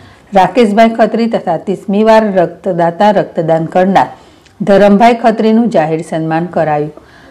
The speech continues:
આ પ્રસંગે જનકલ્યાણ સેવા ટ્રસ્ટ રાજપીપળાના પ્રમુખ જ્યોતિ જગતાપ અને મંત્રી તથા રેડ ક્રોસ સોસાયટી બ્લડ બેંકના સદસ્ય દીપક જગતાપ બંને દંપતીએ સમૂહમાં રક્તદાન કરીને રક્તદાન શિબિરનો પ્રારંભ કરાવ્યો હતો.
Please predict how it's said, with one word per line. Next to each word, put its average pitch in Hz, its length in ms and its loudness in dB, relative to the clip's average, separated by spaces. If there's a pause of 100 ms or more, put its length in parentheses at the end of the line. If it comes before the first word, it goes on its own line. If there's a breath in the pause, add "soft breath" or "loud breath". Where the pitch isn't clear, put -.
(120)
આ 165 100 2
પ્રસંગે 226 560 4
જનકલ્યાણ 220 680 4
સેવા 214 320 2
ટ્રસ્ટ 175 400 -2
રાજપીપળાના 208 800 2
પ્રમુખ 160 500 -2
જ્યોતિ 185 320 0
જગતાપ 226 520 0
અને 170 200 -2
મંત્રી 170 380 0
તથા 196 360 0
રેડ 175 260 0 (640 loud breath)
ક્રોસ 226 280 2
સોસાયટી 170 520 2
બ્લડ 185 320 4
બેંકના 208 400 2
સદસ્ય 156 600 -6 (480 loud breath)
દીપક 214 280 4
જગતાપ 226 580 2
બંને 175 300 2
દંપતીએ 202 640 0
સમૂહમાં 165 500 -4
રક્તદાન 190 520 2
કરીને 175 400 0
રક્તદાન 165 540 -2
શિબિરનો 196 460 0
પ્રારંભ 170 440 0
કરાવ્યો 170 460 2
હતો. 147 280 0